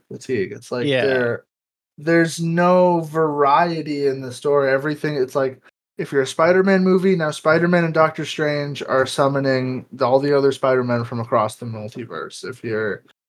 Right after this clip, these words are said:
Speaker 1: Doctor Strange, it's your
Speaker 2: Yeah, well, they, they hit on that fucking multiverse shit, and they're like, "Oh my God, we can, we can just have whatever type of character is most marketable at any moment. We can put them all in a movie and please everyone
Speaker 1: And
Speaker 2: and
Speaker 1: it's
Speaker 2: try
Speaker 1: the
Speaker 2: out
Speaker 1: same,
Speaker 2: which ones
Speaker 1: it's
Speaker 2: will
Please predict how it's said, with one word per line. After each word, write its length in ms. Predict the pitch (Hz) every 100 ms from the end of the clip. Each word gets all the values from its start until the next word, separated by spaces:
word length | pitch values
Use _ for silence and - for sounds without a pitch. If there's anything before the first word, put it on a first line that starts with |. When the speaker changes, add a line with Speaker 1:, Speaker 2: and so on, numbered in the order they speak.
| _
Speaker 1:
Doctor 320 | 151 143 143
Strange, 880 | - - 175 185 180 180 175 - - 160
it's 400 | 151 - - - _ _ _ _ _
your 400 | - 156 147 139
Speaker 2:
Yeah, 200 | 135 147
well, 120 | 139 147
they, 260 | 175 175
they 280 | 160 170 175
hit 200 | 170 190
on 140 | 196 185
that 220 | 185 160
fucking 340 | 196 190 185
multiverse 580 | 175 175 185 175 151 135
shit, 200 | - 156
and 80 | 143
they're 100 | 143
like, 160 | 120
"Oh 120 | 117 170
my 140 | 139
God, 260 | 135 143 113
we 100 | 147
can, 300 | 147 123 - _ _
we 120 | 143
can 140 | 185
just 180 | 160 143
have 320 | 147 139 98 - - _
whatever 500 | 120 143 139 151 160
type 300 | - 139 131
of 140 | 123
character 440 | - 123 127 120 104
is 140 | 95
most 260 | 117 110 -
marketable 440 | 113 120 123 110
at 80 | 107
any 160 | 110 104
moment. 360 | 107 123 110
We 80 | 117
can 140 | 123 117
put 160 | 170
them 120 | 151
all 160 | 147 156
in 60 | 143
a 60 |
movie 380 | 131 147 147 135
and 260 | 113 107 104 123
please 360 | - 160 160 170
everyone 420 | 190 185 120 113
Speaker 1:
And 80 | 208
Speaker 2:
and 80 |
Speaker 1:
it's 80 | 233
Speaker 2:
try 220 | 196 147
Speaker 1:
the 80 | 151
Speaker 2:
out 100 | 151
Speaker 1:
same, 160 | 220 220
Speaker 2:
which 100 | -
ones 280 | 147 147 143
Speaker 1:
it's 100 | 139
Speaker 2:
will 220 | 135 123